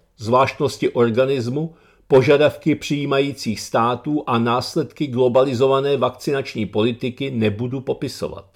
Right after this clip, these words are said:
Cílem příspěvku je poukázat na nediskutovaná existující rizika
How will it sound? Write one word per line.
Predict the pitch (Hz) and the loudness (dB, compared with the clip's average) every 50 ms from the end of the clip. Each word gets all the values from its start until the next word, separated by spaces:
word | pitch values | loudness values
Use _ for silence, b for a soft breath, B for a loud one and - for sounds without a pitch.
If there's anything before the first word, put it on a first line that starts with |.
| _ _ _ _ _ _ _ _ _ _ _ _ _ _ _ _ _ _ _ | _ _ _ _ _ _ _ _ _ _ _ _ _ _ _ _ _ _ _
Cílem | - - - 170 160 175 185 190 185 175 | -6 0 4 6 8 8 8 8 6 4
příspěvku | - - 202 185 - - - 185 180 170 175 - - 135 120 123 | 2 0 0 -2 -2 2 4 4 4 4 2 -4 0 4 4 4
je | 135 143 | 4 4
poukázat | 139 - 160 165 160 156 - 170 160 151 156 139 135 143 143 160 156 - | 2 4 4 4 4 2 2 0 2 2 2 2 0 0 0 0 -2 -4
na | 156 135 127 120 | -4 -2 0 2
nediskutovaná | 117 127 123 123 147 147 - - - 175 165 - 170 165 165 160 160 165 160 160 165 156 | 2 2 2 2 0 -4 -4 -4 -4 -2 2 4 4 4 4 2 2 0 0 0 0 0
existující | 147 127 113 123 143 - - - 147 143 139 123 - - 113 101 98 | 0 -2 -2 -2 -4 -6 -4 -4 -4 -4 -4 -6 -6 -2 -2 0 0
rizika | 107 110 101 131 135 120 - - 143 143 151 160 156 | 0 -2 -2 -4 -6 -8 -4 -4 -4 -4 -4 -6 -10